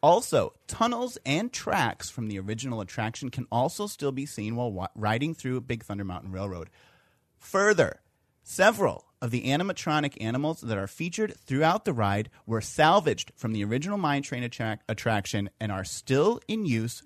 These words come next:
now residing in Big Thunder Mountain Railroad. So, you know, and I don't even wanna say that this is lore, 'cause I actually do think that lore is a weak argument, even here. This is not a question of, uh, some, you know,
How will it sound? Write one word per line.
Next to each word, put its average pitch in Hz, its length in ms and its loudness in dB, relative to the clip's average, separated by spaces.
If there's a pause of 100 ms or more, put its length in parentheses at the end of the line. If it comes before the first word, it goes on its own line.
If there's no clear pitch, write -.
now 101 300 0
residing 107 680 0 (400)
in 117 140 2
Big 113 220 0
Thunder 101 220 0
Mountain 92 360 -2
Railroad. 82 380 -4 (840)
So, 143 280 8 (260)
you 196 100 2
know, 196 220 8 (320)
and 220 120 4
I 294 60 6
don't 427 160 4
even 220 200 6
wanna 175 180 8
say 151 180 4
that 135 160 4
this 127 180 2
is 104 160 0
lore, 101 640 4
'cause 131 140 4
I 127 140 10
actually 104 400 2
do 90 160 0
think 90 220 -2
that 92 140 0
lore 90 280 0
is 90 120 0
a 87 60 -2
weak 87 260 -2
argument, 95 460 4
even 95 300 2
here. 95 400 6 (680)
This - 200 10
is 226 140 8
not 196 360 10 (220)
a 123 80 8
question 127 420 10
of, 101 220 8
uh, 98 300 10 (300)
some, 110 540 6 (320)
you 123 120 6
know, 92 320 4